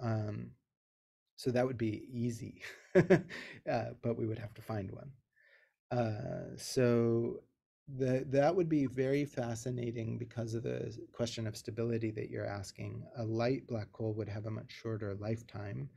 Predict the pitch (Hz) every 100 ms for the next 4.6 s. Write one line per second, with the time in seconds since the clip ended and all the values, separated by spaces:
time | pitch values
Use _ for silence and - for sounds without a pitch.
0 | - - _ 113 98 104 101 110 - -
1 | 107 104 - _ _ _ - 113 120 117
2 | 117 113 98 117 117 113 110 107 98 107
3 | - - 107 101 95 92 107 107 104 101
4 | 104 107 107 113 113 -